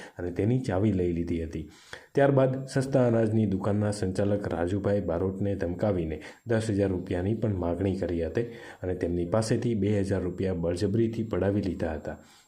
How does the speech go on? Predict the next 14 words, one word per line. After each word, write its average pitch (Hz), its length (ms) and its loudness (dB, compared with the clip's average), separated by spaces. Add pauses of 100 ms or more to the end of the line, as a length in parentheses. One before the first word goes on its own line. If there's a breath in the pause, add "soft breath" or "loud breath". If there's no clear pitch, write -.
જોકે 139 380 2 (220 loud breath)
સસ્તા 107 360 0
અનાજની 101 400 2
આ 92 80 2
દુકાનના 101 480 0
સંચાલક 107 580 0
અને 87 180 -2
ગ્રામજનોએ 95 760 2
આ 92 160 -2
ચાર 101 320 0
ઈસમોને 90 440 -2
પકડી 95 340 -2
લીધા 82 340 -2
હતા 76 200 -4